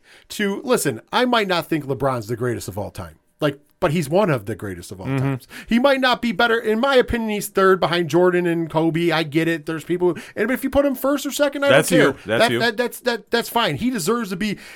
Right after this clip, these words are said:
Speaker 1: he is a name that deserves to be in that echelon with Kobe and Michael.
Speaker 2: Mm-hmm.
Speaker 1: I don't care what order you put them in. Those three are, have proven that they're the three goats, if you, at this point in juncture. You can put 'em whatever order. Personally, I think it's Michael, then Kobe, then, and then LeBron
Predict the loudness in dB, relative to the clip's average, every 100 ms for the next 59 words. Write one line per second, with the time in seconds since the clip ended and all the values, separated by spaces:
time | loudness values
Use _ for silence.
0 | -20 4 6 6 4 2 2 2 0 2
1 | 2 2 4 4 4 -2 0 -2 0 0
2 | 0 0 0 0 -2 _ -16 -16 _ 0
3 | 2 0 0 0 0 -2 -2 0 2 2
4 | 2 0 -2 -6 -16 -6 -2 0 0 0
5 | 0 0 -2 -2 -4 -2 -6 -2 -4 -2
6 | -2 0 -2 -6 -20 -6 0 0 0 -2
7 | 0 0 0 2 2 2 0 -2 0 2
8 | 4 2 4 4 4 0 2 2 4 2
9 | 2 -2 -6 -2 0 0 -2 -2 -2 -2
10 | 0 -2 -2 -4 -4 -2 0 2 2 2
11 | 0 0 0 -4 -12 -20 _ 4 4 2
12 | 0 0 0 0 -2 0 0 2 0 0
13 | 0 0 0 0 0 -2 -6 -4 -2 -2
14 | 0 0 0